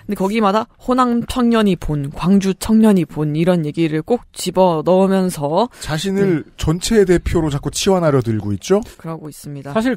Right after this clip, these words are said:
Speaker 3: 그 타이틀이 없으면 이 사람은 아무도 안 써요.
Speaker 1: 그렇죠.
Speaker 2: 우리가 지금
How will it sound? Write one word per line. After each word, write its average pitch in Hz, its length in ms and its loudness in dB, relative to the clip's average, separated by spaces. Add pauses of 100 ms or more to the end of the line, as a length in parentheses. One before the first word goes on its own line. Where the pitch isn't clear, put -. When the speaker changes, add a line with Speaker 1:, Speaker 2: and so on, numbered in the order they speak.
Speaker 3:
그 180 420 4 (800)
타이틀이 254 400 -2
없으면 156 640 2 (280)
이 135 120 2
사람은 139 800 4
아무도 107 240 2
안 82 120 -2
써요. 87 320 0
Speaker 1:
그렇죠. 147 260 0
Speaker 2:
우리가 175 160 -2
지금 156 300 -4